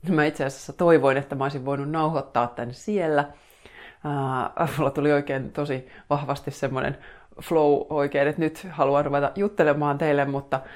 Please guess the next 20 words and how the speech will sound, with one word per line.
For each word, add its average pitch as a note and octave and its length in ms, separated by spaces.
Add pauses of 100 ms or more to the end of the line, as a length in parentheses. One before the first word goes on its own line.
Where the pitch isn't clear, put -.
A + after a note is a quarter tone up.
(300)
ää, C#3+ 340
no D3 120
ensinnäkään C#3+ 500
ei C3+ 80
ollut C3 180
mikrofonia E3 600
mukana D3 420 (380)
ja C#3 360 (100)
toiseksi C3+ 440 (100)
ulkona C3 360
on B2+ 160
ihan D3+ 240
kauhean C3+ 400
kova B2+ 220
tuuli, E3+ 480
joten C3 260
se C3+ 100
ei A#2+ 120
olisi C3+ 180
siellä C3+ 260